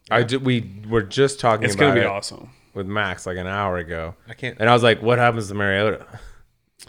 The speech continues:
Speaker 1: Uh, the cameras just stop after a
Speaker 2: So
Speaker 1: while.
Speaker 2: I think it's gonna be a lot of Kirk footage,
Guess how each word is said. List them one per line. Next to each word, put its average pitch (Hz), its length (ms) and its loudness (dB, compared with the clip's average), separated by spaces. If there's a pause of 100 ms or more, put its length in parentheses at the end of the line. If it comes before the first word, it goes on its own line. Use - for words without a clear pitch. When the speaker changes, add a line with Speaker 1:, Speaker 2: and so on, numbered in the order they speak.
(120)
Speaker 1:
Uh, 117 240 0
the 113 100 2
cameras 113 420 0
just - 120 -14
stop 98 380 -8
after - 220 -12
a - 40 -8
Speaker 2:
So 156 300 8
Speaker 1:
while. 143 80 6
Speaker 2:
I 135 60 4
think 175 220 2
it's 190 100 -2
gonna 175 120 0
be 151 40 4
a 139 40 2
lot 123 160 2
of 123 80 -4
Kirk 123 260 -4
footage, 104 600 -8